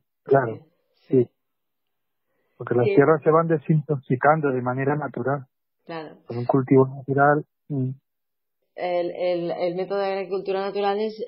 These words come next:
Speaker 2: es, em, acompañar los procesos de la naturaleza.
Speaker 1: La agricultura natural, pues, cierta manera es permacultura, son más cosas a la vez,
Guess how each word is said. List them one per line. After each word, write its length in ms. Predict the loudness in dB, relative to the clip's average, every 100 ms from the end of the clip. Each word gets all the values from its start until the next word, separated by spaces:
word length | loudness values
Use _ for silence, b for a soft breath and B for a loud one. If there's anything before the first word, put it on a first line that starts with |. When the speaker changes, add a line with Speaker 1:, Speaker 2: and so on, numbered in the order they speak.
| -4
Speaker 2:
es, 800 | -2 0 0 -2 -4 -6 -10 -14
em, 460 | -16 -16 -18 -20 -20 B B
acompañar 600 | -4 -4 -6 -8 -8 -8
los 180 | -8 -10
procesos 320 | -16 -20 -16
de 100 | -14
la 80 | -12 -14
naturaleza. 640 | -14 -14 -14 -16 -18 -20 _ _ _
Speaker 1:
La 140 | 0 2
agricultura 540 | 0 -4 -2 2 2
natural, 400 | 2 0 2 0 0
pues, 200 | -8 -10 _ _ _ 0
cierta 220 | 4 4 2
manera 320 | -4 -2 -2
es 80 | -2
permacultura, 1120 | -2 0 0 0 2 4 6 8 6 6 2 -6 _ _ _ _ _ _ _ 0
son 120 | 4
más 160 | 4 4
cosas 540 | 4 4 2 0 -2
a 80 | -2
la 120 | 2
vez, 280 | 6 6